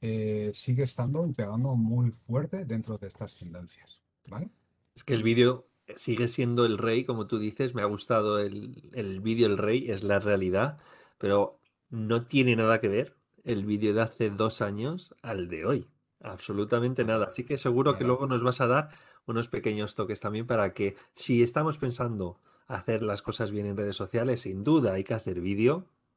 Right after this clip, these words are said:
Speaker 2: por mucho que hay
Speaker 1: Sí.
Speaker 2: gente que le dé vergüenza mirarse a la cámara, pero la realidad es la realidad. Y ya que lo haces, hazlo bien.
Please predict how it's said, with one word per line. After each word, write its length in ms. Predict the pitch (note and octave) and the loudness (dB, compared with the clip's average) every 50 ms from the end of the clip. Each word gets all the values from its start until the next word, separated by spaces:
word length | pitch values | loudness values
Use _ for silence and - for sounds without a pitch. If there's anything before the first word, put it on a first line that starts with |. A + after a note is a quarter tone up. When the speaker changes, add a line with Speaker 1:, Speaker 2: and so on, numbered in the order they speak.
| _ _ | _ _
Speaker 2:
por 140 | - F2 E2 | -16 -10 -4
mucho 300 | A2 B2+ B2 B2+ A2+ F#2 | -2 -2 0 0 -2 0
que 180 | - G#2+ G2+ | 0 0 2
hay 140 | G2 G2 G2+ | 2 2 2
Speaker 1:
Sí. 80 | F#2+ - G#2+ | 0 0 -2
Speaker 2:
gente 180 | G2+ G2+ G#2 F#2+ | -2 -2 -4 -4
que 100 | G#2 G#2 | -4 -2
le 120 | G2 G2 | -2 0
dé 80 | F#2+ G2+ | 0 2
vergüenza 520 | G2+ G2+ G2+ G2 A#2+ C3 C3+ B2 B2+ A#2+ G#2+ F#2+ - - | 2 0 4 6 8 8 8 6 4 0 0 -2 -8 -6
mirarse 340 | C3 A#2+ A2+ B2+ B2 A#2+ - | -4 2 4 4 4 4 2
a 40 | A2 | 0
la 120 | A2 G2+ | 0 2
cámara, 400 | G#2 A2 A#2+ A#2+ C3+ C#3+ C#3+ - | 2 2 4 4 4 4 4 4
pero 180 | - A#2 A2 A2 | 2 2 2 4
la 140 | A2 A2 | 2 2
realidad 460 | G#2 A2 A2 G#2+ A2 A#2 C3+ C3+ B2+ C3+ | 4 2 2 2 4 4 4 4 4 2
es 100 | C3+ B2+ | 0 2
la 140 | A#2 G2+ | 2 2
realidad. 500 | F#2+ G2 F#2+ G2+ G2+ A2 A#2 C#3+ F3 - _ _ - - - - - - - - - _ _ _ _ _ _ _ _ _ _ _ _ _ | 2 2 0 2 2 4 4 2 2 0 _ _ -20 -20 -20 -20 -20 -20 -20 -20 -20 _ _ _ _ _ _ _ _ _ _ _ _ _
Y 480 | D#3+ D3+ D3 D3 D#3+ G3+ D#4+ F4+ - _ _ _ _ | 2 4 4 4 4 2 -2 -8 -10 _ _ _ _
ya 180 | - B2+ G#2 F2+ | 0 0 2 2
que 80 | G2 | 2
lo 140 | G2 G#2 G#2 | 4 6 6
haces, 560 | A2+ A2+ - - B2+ C#3 E3 F3+ F3+ - - - - _ _ | 6 6 4 2 2 2 2 0 -4 -10 -18 -20 -20 _ _
hazlo 360 | _ - F#2 - - - F2 | _ -4 -4 -4 -4 -4 -4
bien. 360 | G2 C#3 G3 A3 F#3+ - - | 0 0 0 0 -2 -6 -12